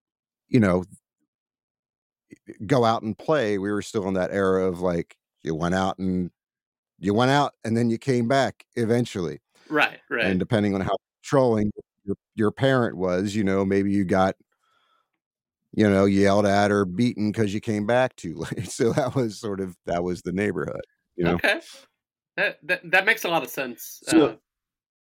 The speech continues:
Speaker 1: So not rebellion, more like just chaos because we were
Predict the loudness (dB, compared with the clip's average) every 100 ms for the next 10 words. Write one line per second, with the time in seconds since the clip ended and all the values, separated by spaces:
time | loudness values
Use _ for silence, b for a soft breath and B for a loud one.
0 | _ _ _ -6 2 4 6 4 2 2
1 | 4 4 4 2 0 2 2 0 -2 -8
2 | -8 _ _ -2 2 6 6 4 0 -6
3 | -8 -2 0 0 0 0